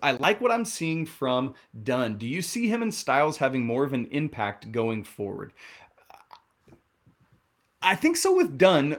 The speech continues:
maybe more so than Styles, just what we've seen so far. Let's look at their numbers from tonight. Dunn had four points. It was all pretty early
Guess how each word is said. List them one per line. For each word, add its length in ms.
maybe 460
more 260
so 240
than 200
Styles, 580
just 240
what 160
we've 180
seen 460
so 180
far. 160
Let's 200
look 120
at 80
their 100
numbers 600
from 380
tonight. 420
Dunn 220
had 200
four 300
points. 380
It 60
was 120
all 460
pretty 440
early 480